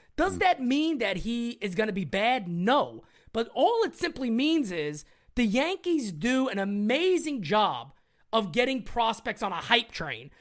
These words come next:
Speaker 1: Because I, look, Big Sexy Yankee, I've said the same thing as you have. If he really is this good, don't give me that nonsense about the Martian. He's this otherworld talent. No, he's not. If he was, he'd be doing it at nineteen years old. You're, we wouldn't be waiting for a left fielder right now.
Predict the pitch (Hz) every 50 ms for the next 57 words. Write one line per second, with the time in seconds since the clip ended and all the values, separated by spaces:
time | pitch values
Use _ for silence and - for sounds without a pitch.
0 | _ - - - 302 311 320 294 269 277 349 - - - 269 330 392 - - 196
1 | 262 285 208 - 339 302 - - 277 285 311 349 339 - 226 339 330 - - 247
2 | 233 - 277 277 - 311 294 285 226 285 415 440 - 120 117 - - _ _ _
3 | _ _ _ _ - 226 196 - 277 277 190 294 381 427 440 370 330 226 185 254
4 | 226 175 147 277 359 392 269 190 - - _ _ _ _ _ _ - 277 359 453
5 | - 427 440 427 427 359 285 240 233 226 214 214 214 208 233 202 196 202 196 -
6 | 226 214 202 196 202 226 233 214 - - 170 160 180 226 208 214 185 - - -
7 | 247 226 240 220 185 220 233 233 220 - - 208 226 262 262 180 - - 269 381
8 | 403 311 262 349 415 440 415 - - _ _ _ _ _ - - 269 302 - 339
9 | 330 302 - 381 466 453 427 - 196 214 330 330 - 403 339 427 262 285 285 -
10 | 247 202 185 175 165 165 151 - 185 160 156 147 139 147 127 120 123 - _ _
11 | _ _ _ _ _ - 247 277 262 220 349 466 523 539 523 - 285 247 202 226
12 | 214 214 226 208 208 240 214 190 196 214 202 - - 202 196 190 175 180 196 190
13 | 165 156 165 196 285 403